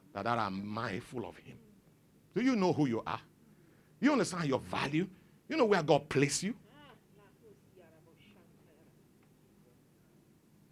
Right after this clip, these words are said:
The world we are framed by what? Spoken word. That's what it means. Spoken word. That's how it frame. What does it mean?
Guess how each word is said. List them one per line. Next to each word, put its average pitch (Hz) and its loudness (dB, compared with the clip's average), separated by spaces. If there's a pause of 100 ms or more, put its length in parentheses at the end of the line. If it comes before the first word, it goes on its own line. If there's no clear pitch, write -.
(440)
The 165 6
world 196 8
we 185 6
are 165 8
framed 233 6
by 165 8
what? 165 8 (1300)
Spoken - -2
word. 147 4
That's 165 -6
what 160 -2
it 127 -2
means. 120 -4 (420)
Spoken 226 0
word. 143 -2 (560)
That's 185 -6
how 185 -4
it 135 -2
frame. 139 0
What 220 2
does 180 0
it 185 2
mean? 165 -2